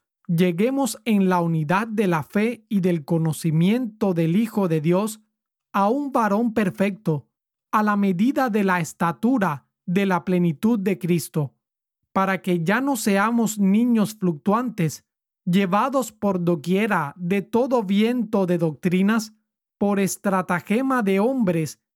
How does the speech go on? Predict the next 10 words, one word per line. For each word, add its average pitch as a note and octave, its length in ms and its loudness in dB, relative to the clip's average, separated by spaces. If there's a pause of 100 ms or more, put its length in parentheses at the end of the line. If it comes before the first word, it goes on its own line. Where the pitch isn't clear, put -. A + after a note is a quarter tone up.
que F#3+ 160 0
para E3+ 300 -2
engañar E3 680 0 (440)
emplean A3 680 0
con G#3+ 180 2
astucia F#3 840 -2 (180)
las F3+ 260 -2
artimañas F3+ 920 2
del E3+ 160 2
error. D#3 480 -2